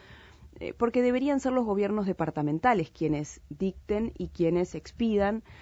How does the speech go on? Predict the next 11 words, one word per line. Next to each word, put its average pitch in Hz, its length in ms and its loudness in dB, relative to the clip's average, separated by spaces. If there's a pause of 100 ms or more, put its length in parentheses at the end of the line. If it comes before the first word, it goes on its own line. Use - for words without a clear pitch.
(260)
eh, 151 300 -2
en 156 100 0
este 160 220 -4
caso, 165 580 -2
eh, 143 180 -6
la 160 140 2
habilitación 160 640 0
de, 151 260 2
de 160 120 0
ese 160 180 -4
curso. 156 400 -2